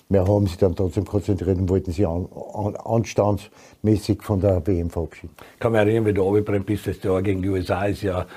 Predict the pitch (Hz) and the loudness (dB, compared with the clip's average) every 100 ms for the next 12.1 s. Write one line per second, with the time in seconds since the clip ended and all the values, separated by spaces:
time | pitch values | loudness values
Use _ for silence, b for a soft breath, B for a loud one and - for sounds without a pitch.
0 | B 92 104 101 107 107 95 104 113 101 | B 0 0 0 2 2 2 2 2 2
1 | 95 95 95 107 101 101 95 - 98 95 | 2 0 -2 -2 -2 -2 -4 -2 -2 -2
2 | 95 104 98 B - - 131 117 107 95 | -2 -4 -6 B -10 2 4 6 4 2
3 | 95 104 98 95 92 92 101 95 92 - | 0 0 2 2 -2 -2 0 0 -2 -2
4 | 98 87 B B B - 107 120 117 120 | -4 -4 B B B -2 0 2 2 2
5 | 127 - 143 127 B B - 127 165 170 | 2 0 2 2 B B 0 4 4 4
6 | 147 131 180 175 185 175 170 - 175 170 | 6 4 6 6 6 6 4 4 4 6
7 | 160 160 160 147 147 147 147 143 - 151 | 6 6 6 6 6 4 4 2 2 2
8 | 135 123 - 139 143 135 135 139 127 107 | 4 4 4 2 2 4 4 4 4 2
9 | 131 143 135 123 120 120 - 139 147 139 | 2 2 4 4 4 0 2 2 0 2
10 | 139 131 135 131 127 123 120 117 120 113 | 2 2 4 4 2 2 2 4 2 0
11 | 117 113 110 95 B B B 107 117 123 | 0 2 2 0 B B B 2 4 4